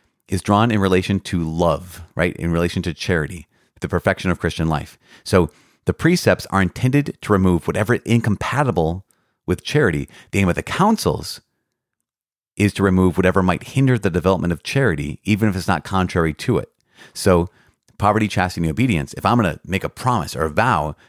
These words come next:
to live out poverty, chastity, and obedience, it's not because wealth is evil. It's not because the sexual act is evil. It's not. It's, it's, it's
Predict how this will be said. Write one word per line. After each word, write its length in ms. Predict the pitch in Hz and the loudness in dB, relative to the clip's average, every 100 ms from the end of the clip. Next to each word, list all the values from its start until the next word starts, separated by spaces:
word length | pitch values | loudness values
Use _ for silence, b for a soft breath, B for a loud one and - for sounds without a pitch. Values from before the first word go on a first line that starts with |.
| _ | _
to 100 | 101 | 0
live 180 | 95 117 | 2 4
out 220 | 104 - | 2 0
poverty, 480 | - 76 73 78 110 _ | -2 -2 -2 -6 -8 _
chastity, 560 | - 90 80 - 78 78 | -6 -4 -2 -2 -4 -4
and 100 | - | -4
obedience, 460 | 78 73 92 78 - - | -2 0 0 -2 -6 -16
it's 140 | - 110 | -6 -2
not 100 | 113 | 0
because 220 | 110 82 | 0 2
wealth 280 | 95 120 - | 2 2 -2
is 140 | 87 | -4
evil. 360 | 92 78 76 101 B B | -2 0 -2 -4 B B
It's 120 | 113 | 0
not 100 | 107 | 0
because 300 | 110 98 92 | 2 0 0
the 120 | 82 | -2
sexual 360 | - 92 85 - | -4 -4 -4 -2
act 300 | 127 123 - | -2 -2 -8
is 140 | 85 65 | -10 -6
evil. 240 | 76 98 | -2 -2
It's 180 | 107 80 | -2 -2
not. 300 | 85 95 - | 0 0 -2
It's, 200 | 82 - | -10 -12
it's, 180 | - 80 | -12 -12
it's 200 | - | -12